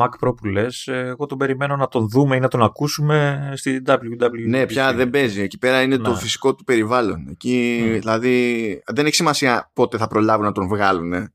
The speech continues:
Speaker 2: αλλά, ε, έχει σημασία, ε, να πεις ότι εκεί σου δίνω μια γεύση, ρε παιδί μου, της προκοπής πλέον.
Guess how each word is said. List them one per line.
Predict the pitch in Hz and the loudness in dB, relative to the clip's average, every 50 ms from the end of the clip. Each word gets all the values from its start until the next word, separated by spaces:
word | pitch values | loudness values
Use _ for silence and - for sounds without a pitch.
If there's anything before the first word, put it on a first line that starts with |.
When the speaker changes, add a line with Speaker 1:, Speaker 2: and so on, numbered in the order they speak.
| _ _ | _ _
Speaker 2:
αλλά, | - 101 107 110 113 110 110 107 95 - 123 | -2 0 2 2 2 2 2 0 0 0 0
ε, | 123 123 - | 0 0 0
έχει | - 127 139 165 180 - - | 0 0 0 0 0 -2 -2
σημασία, | 127 - 135 123 117 104 - - 135 120 110 | -2 0 2 2 2 2 0 0 0 2 2
ε, | 107 110 - - - - - | 2 0 0 -4 -10 -20 -10
να | - 107 117 113 110 | -4 -2 0 0 0
πεις | - 123 110 - | 0 0 0 -2
ότι | 107 - - 101 101 101 85 - _ _ _ _ _ _ _ _ | -2 -4 -4 -4 -4 -4 -4 -6 _ _ _ _ _ _ _ _
εκεί | - 123 110 - - 127 131 123 107 - - | -2 -2 -2 -2 -2 0 2 2 2 0 -2
σου | - - 123 113 | -2 -2 -2 0
δίνω | 104 113 113 110 107 101 101 104 101 | 2 0 2 2 2 2 4 4 2
μια | 104 110 110 110 | 2 2 2 2
γεύση, | 104 107 117 107 - - 92 90 | 2 2 2 2 2 0 -2 -4
ρε | 92 | -4
παιδί | - 90 90 98 | -4 -4 -4 -4
μου, | 98 92 | -4 -6
της | - - | -6 -6
προκοπής | - 101 - - 87 - - - - | -6 -4 -4 -4 -2 -2 -2 -2 -2
πλέον. | - - 67 78 85 85 - | -4 -8 -6 -6 -6 -8 -10